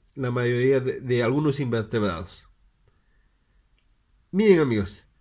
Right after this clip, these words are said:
este lindo caracol lo han tratado de hacer con sus ondas, como que estuviera caminando.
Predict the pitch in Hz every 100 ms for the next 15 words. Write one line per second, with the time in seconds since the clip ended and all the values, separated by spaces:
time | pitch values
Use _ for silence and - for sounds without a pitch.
0 | _ _ _ _ _ _ _ _ _ _
1 | _ _ _ _ _ 135 165 165 - 143
2 | 120 107 110 131 151 165 151 135 113 98
3 | 98 - - _ _ _ _ _ _ _
4 | - _ _ - - - - - - _
5 | - 131 139 135 214 208 - - 127 135
6 | 151 147 147 135 135 127 147 139 131 -
7 | 117 151 180 185 190 - 135 113 117 -
8 | 120 135 175 190 220 214 202 202 226 -